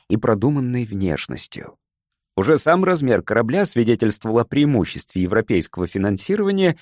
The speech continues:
полуавтономных инвестиционных фондах с различными протоколами бизнес-циклов, которые сделали возможным развитие коммерческого исследования космоса.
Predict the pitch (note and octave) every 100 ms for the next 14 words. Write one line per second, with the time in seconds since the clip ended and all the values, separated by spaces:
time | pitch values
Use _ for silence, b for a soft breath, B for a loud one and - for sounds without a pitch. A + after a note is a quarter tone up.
0 | B B B - B2+ C#3+ - C#3 E3+ G3
1 | F#3+ C3+ B2+ - B2+ - B2+ G2+ G#2 -
2 | G3 G3+ F#3+ C3 A#2 A2+ G2+ G#2 G2 F#2+
3 | A2 G2+ A#2+ G#2+ G2+ G#2 G2+ A2 - -
4 | A3 G#3 F#3 B2+ B2 B2 A#2 B2 B2+ B2+
5 | B2+ D3 B2 F#2 D#2+ E2+ G#2 G2+ D3 F#3+
6 | F3+ F3+ B2 A2 - F#2+ - F#2 F#2 -
7 | - C3 C#3 C3 B2+ A#2 - b _ F#2+
8 | D2 - - - -